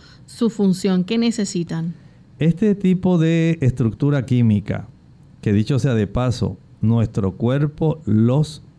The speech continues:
Speaker 2: produce. No necesariamente usted los tiene que ingerir. El cuerpo, Dios lo ha capacitado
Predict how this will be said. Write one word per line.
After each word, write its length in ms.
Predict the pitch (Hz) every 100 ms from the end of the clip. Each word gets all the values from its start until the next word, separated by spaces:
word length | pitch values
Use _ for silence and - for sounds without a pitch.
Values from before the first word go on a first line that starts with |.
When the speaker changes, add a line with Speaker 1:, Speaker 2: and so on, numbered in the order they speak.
| -
Speaker 2:
produce. 800 | 120 113 104 113 117 - 90 90 - - - - - - -
No 340 | 101 110 135
necesariamente 1040 | 156 139 139 135 123 131 123 107 101 120 -
usted 380 | 98 - 113 120
los 220 | 110 95
tiene 300 | 117 110 117
que 140 | 117 104
ingerir. 520 | 104 113 131 143 139 -
El 160 | 101 98
cuerpo, 680 | 120 135 147 156 151 151 - -
Dios 360 | 95 107 127 135
lo 120 | 113
ha 60 | 110
capacitado 840 | 110 107 - 131 - 90 92